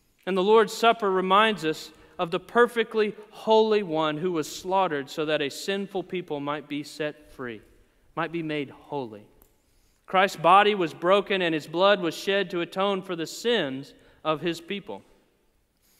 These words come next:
If you're like the people of God that we see in Acts chapter two, devoted to the apostles' teaching found in God's word, devoted to fellowship of the saints, to prayer,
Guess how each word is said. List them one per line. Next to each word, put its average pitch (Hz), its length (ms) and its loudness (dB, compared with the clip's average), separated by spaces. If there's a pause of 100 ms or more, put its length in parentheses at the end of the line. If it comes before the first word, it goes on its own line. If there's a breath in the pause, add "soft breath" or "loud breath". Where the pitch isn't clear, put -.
(140)
If 151 140 -8
you're 202 100 6
like 214 220 6
the 196 80 -6
people 202 340 -2
of 170 140 -2
God 190 400 6
that 170 100 -4
we 160 80 -4
see 196 300 -2
in 185 100 0
Acts 175 300 -2
chapter 180 340 -2
two, 190 380 -4 (600 soft breath)
devoted 196 460 6
to 196 120 0
the 185 100 4
apostles' 190 520 0
teaching 202 460 -4
found 190 320 0
in 180 120 -2
God's 180 340 -2
word, 175 400 -4 (500 soft breath)
devoted 202 360 2
to 208 100 -4
fellowship 214 600 0
of 196 100 -6
the 190 80 -4
saints, 202 460 -4
to 190 100 0
prayer, 202 500 2